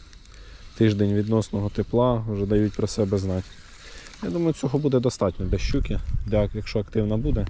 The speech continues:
То ось такі в мене декілька юшадіків в декількох кольорах.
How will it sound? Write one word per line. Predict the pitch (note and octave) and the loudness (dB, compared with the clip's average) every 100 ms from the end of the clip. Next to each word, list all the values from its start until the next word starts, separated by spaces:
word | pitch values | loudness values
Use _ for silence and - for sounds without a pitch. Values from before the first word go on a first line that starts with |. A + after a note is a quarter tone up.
| - - - - - - - - - - | -4 -8 -14 -12 -6 -6 -6 -14 -18 -6
То | - G2+ | 0 2
ось | F#2+ | 2
такі | - G2+ A#2+ G#2 - - - - - | -2 -4 0 -2 -4 -20 -20 -20 -6
в | |
мене | G#2 G2+ | -2 0
декілька | G2 G#2 G2 F#2+ | 4 2 2 -2
юшадіків | G#2 A2 - D#3 C3 C#3 A#2 - - - - - - - - - - - - - - - | 0 0 0 0 0 -2 -4 -6 -20 -20 -20 -20 -20 -20 -20 -20 -20 -20 -20 -20 -20 -8
в | G2+ | 4
декількох | A2 A2+ - A2 | 4 4 -2 -2
кольорах. | - G#2+ G#2 G2+ G2+ | 2 4 6 4 2